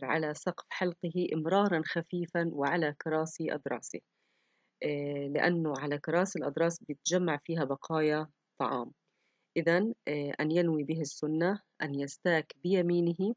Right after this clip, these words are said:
أن يمر على سقف حلقه إمرارًا خفيفًا وعلى كراسي أضراسه.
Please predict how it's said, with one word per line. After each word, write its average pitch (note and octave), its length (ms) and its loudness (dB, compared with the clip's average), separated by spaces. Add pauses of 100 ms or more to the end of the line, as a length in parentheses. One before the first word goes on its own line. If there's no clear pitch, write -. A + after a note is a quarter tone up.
(500)
أن D#3+ 340 0
يمر D#3+ 380 2
على C#3+ 260 0
سقف - 300 -6
حلقه E3 340 -4 (140)
إمرارًا F3+ 460 2
خفيفًا D#3+ 640 -2
وعلى D3 480 0
كراسي D3 500 -4
أضراسه. - 480 -6